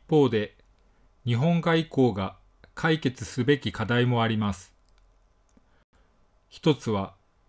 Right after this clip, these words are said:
領土をめぐる問題です。竹島は韓国によって不法に占拠されており、日本政府は抗議を続けています。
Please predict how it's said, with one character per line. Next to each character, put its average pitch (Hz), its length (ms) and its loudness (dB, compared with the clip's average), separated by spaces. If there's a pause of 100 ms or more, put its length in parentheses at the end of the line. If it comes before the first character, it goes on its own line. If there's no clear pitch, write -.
(120)
領 165 280 4
土 151 120 4
を 120 80 4
め 117 140 0
ぐ 131 100 2
る 139 120 4
問 113 260 0
題 107 200 -2
で 107 160 -2
す。 - 280 -16 (2250)
竹 127 240 -2
島 127 300 0
は 117 260 -4 (520)
韓 165 260 -2
国 127 260 -2
に 120 60 0
よ 117 100 2
っ 92 80 -8
て - 360 -4 (600)
不 - 160 -6
法 151 240 2
に 151 140 2
占 156 240 0
拠 131 100 -2
さ 135 140 0
れ 127 100 0
て 117 140 -4
お 110 120 2
り、 95 200 -6 (1200)
日 123 120 0
本 147 180 2
政 151 340 4
府 120 160 -2
は 98 160 -6 (480)
抗 165 220 2
議 131 140 0
を 107 100 2
続 117 260 -6
け 127 120 0
て 127 120 -2
い 113 120 2
ま 107 160 -2
す。 - 240 -16